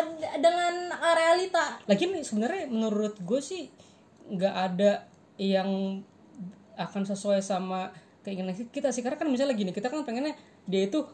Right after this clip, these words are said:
Speaker 2: udah cantik atau ganteng tapi terus pintar beberes rumah. Nih setahu gue nih,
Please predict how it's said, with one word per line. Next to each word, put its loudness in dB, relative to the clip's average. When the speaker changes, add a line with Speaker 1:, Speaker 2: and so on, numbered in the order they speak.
Speaker 2:
udah 2
cantik 0
atau 2
ganteng 0
tapi -4
terus -2
pintar 4
beberes 4
rumah. 2
Nih 4
setahu 8
gue 10
nih, 6